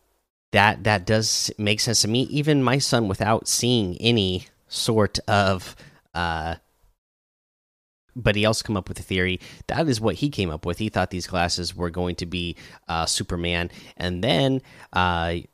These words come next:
the, the, the guitar here, okay? I, I don't know really what to, to make of this. Uh, you know, we're, we're hearing rumors of there being,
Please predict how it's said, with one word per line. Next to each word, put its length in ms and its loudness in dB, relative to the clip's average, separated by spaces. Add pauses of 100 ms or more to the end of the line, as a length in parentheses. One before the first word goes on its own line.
(120)
the, 600 -6
the, 200 -6
the 120 -4
guitar 440 0
here, 340 -6 (180)
okay? 440 0 (260)
I, 300 4
I 40 6
don't 200 2
know 100 6
really 300 4
what 300 0
to, 100 -8 (260)
to 140 -2
make 240 2
of 100 -2
this. 320 0 (300)
Uh, 280 2
you 140 2
know, 80 0
we're, 320 0
we're 180 0
hearing 380 0
rumors 360 0
of 120 -2
there 160 0
being, 420 -2